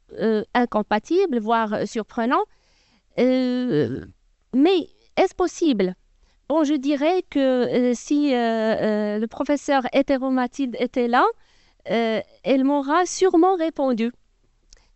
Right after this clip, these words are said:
J'ai prévu de la rencontrer personnellement pendant ce colloque, mais hélas, elle n'est pas là,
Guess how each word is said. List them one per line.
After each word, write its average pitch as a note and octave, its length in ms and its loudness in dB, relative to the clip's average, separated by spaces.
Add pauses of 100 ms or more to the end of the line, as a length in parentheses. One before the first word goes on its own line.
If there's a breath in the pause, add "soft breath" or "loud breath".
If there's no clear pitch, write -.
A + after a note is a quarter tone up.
(140)
J'ai D4 120 4
prévu D#4 300 -2
de C#4 80 0
la C4+ 120 2
rencontrer C#4 480 0
personnellement C4+ 720 0
pendant C4 240 -2
ce B3 340 2
colloque, A#3+ 560 -2
mais B3+ 300 2
hélas, A#3 460 -2
elle C4+ 160 0
n'est A#3+ 120 0
pas G#3+ 200 -2
là, A3 340 -2